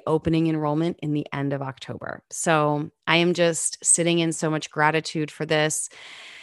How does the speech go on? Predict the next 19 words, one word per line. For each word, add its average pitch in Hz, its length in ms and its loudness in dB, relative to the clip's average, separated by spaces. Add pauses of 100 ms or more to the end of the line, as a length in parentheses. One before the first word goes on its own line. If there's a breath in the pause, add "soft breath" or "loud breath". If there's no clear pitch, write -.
(220 loud breath)
and 185 240 6
holding 180 420 2
the 175 80 2
space 165 500 0
for 170 140 -4
the 160 120 0
women 165 460 2
that 151 240 0
are 175 160 0
standing 165 400 0
in 156 100 0
their 151 140 -2
power 156 460 2
and 147 200 -2
they 151 120 0
are 160 140 0
ready 151 280 -2
to 151 220 -6
walk 139 540 -2